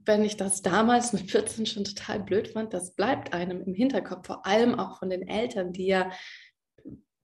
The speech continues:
ganz lange, ähm, unsere Idole und Vorbilder sind und alles, was sie sagen, äh, scheint uns sehr richtig, auch wenn wir dann <laughs> irgendwann später merken,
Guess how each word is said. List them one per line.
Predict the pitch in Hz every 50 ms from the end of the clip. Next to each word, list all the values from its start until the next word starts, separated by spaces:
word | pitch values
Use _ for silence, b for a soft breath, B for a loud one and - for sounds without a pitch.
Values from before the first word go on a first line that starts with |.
| _ - 208 196 -
ganz | 208 190 202 220 247 247 247 -
lange, | - 202 196 202 220 233 233 226 226 226 220 - - -
ähm, | 214 202 202 202 196 196 190 - - - - - - - -
unsere | 208 208 208 - 214 208 -
Idole | - 208 214 226 214 226 233 220 208
und | 196 196
Vorbilder | - - 214 214 220 214 220 202 202 196 190
sind | 190 185 185
und | 190 190 -
alles, | 196 214 233 240 226 233 -
was | 196 196 -
sie | 202 185
sagen, | 180 190 185 196 214 233 233 202 180 - - - _ _ -
äh, | - - 196 196 185 185 190 B B B B _
scheint | - - - 214 202 240 254 240
uns | 202 185 -
sehr | 196 185 190
richtig, | 240 254 - - - 180 175 -
auch | - - -
wenn | 190 202
wir | 180 -
dann | - - 208
<laughs> |
irgendwann | 160 240 - - 185 175
später | - - 208 214 202 180
merken, | 180 175 175 190 - 170